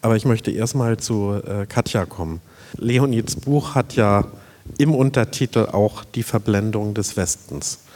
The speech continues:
Und ich erwähnte es eingangs, äh, die Kanzlerin Angela Merkel räumt jetzt auch Fehler ein, die die Politik gemacht hat, insbesondere in der Reaktion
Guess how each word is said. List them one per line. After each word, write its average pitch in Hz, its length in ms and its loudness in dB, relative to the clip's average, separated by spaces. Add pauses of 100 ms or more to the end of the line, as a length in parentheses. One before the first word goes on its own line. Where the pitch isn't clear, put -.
(380)
Und 92 400 2
ich - 160 -6
erwähnte 123 440 0
es - 180 -2
eingangs, 113 760 -2
äh, 95 380 -4 (140)
die 107 100 -8 (140)
Kanzlerin 98 840 0 (320)
Angela 95 400 2
Merkel 95 420 2
räumt 90 440 -2
jetzt - 360 -4
auch 82 400 -4 (440)
Fehler 101 640 4
ein, 95 420 2
die 95 260 -2
die 95 100 -4
Politik 92 540 -2
gemacht 98 420 2
hat, 104 140 2
insbesondere 107 880 2
in 98 180 -2
der 95 220 2
Reaktion 101 840 2